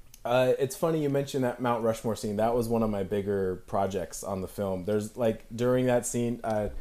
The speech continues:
Katie's putting together, like, an application to film school, and she's like, "Hey, you know, look at all the crazy stuff I can do." Um, and in that Mount Rushmore scene, there's, like, film cameras that are, like,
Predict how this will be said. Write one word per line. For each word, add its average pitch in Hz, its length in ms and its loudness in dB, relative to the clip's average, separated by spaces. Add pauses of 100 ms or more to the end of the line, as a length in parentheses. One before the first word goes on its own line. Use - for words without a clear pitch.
(360)
Katie's 143 320 8
putting 139 280 4
together, 117 340 6
like, 110 180 6
an 107 100 -2
application 104 680 0
to 98 80 0
film 104 340 0
school, 110 460 4
and 101 100 -4
she's 110 160 -6
like, 107 240 0
"Hey, 135 560 2 (380)
you 127 140 0
know, 101 320 0 (160)
look 165 200 -2
at 165 60 4
all 135 120 6
the 139 60 2
crazy 160 320 -2
stuff - 280 -2
I 135 80 0
can 127 120 -4
do." 110 200 0 (460)
Um, 113 560 6 (520)
and 135 160 2
in 139 220 2
that 135 220 6
Mount 123 240 4
Rushmore 117 600 6
scene, 117 380 0
there's, 117 200 4
like, 113 360 2 (400)
film 123 520 4
cameras 127 520 2
that 117 140 10
are, 110 100 8
like, 101 240 4